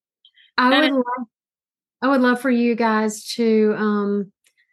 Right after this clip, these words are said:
Speaker 1: re-, yeah, do a review wherever you're watching this or, um, or listening to this, if you'll give us a review, but especially on Apple Podcasts,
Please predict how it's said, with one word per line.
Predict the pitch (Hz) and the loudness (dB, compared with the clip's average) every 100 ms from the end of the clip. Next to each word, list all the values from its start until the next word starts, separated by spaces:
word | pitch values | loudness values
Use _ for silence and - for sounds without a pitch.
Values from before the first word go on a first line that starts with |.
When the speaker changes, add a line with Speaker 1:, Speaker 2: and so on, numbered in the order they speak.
| - | -8
Speaker 1:
re-, | 269 269 247 226 | -4 -4 -6 -4
yeah, | 285 294 202 | 0 0 0
do | 226 285 | 0 2
a | 311 | 2
review | 302 269 285 208 | 0 0 0 0
wherever | 190 226 254 | 0 -2 -2
you're | 262 247 233 | 0 0 0
watching | 214 214 214 233 226 | 0 -2 -2 -2 0
this | 220 220 - | 0 -2 -6
or, | 196 190 190 185 185 - - _ - | -12 -8 -6 -6 -8 -12 -20 _ -4
um, | 208 196 185 185 185 185 185 - | -2 0 0 0 0 -2 -4 -10
or | 196 196 196 190 185 180 - | -4 0 2 0 -2 -4 -4
listening | 233 233 - 226 | -2 0 2 0
to | 214 226 | 2 0
this, | 214 214 214 | 2 0 -2
if | 214 220 | -6 -2
you'll | 214 | -2
give | 208 220 214 | 0 -2 -2
us | 208 | -4
a | 214 | -4
review, | 196 185 208 208 | -4 -2 0 2
but | 202 | 0
especially | 202 - 220 220 254 226 | -2 -2 -4 -2 0 0
on | 185 202 202 | 0 0 -2
Apple | 190 196 202 190 180 | -2 -4 -4 -8 -8
Podcasts, | - 196 196 - 190 180 | -6 -6 -4 -4 -4 -4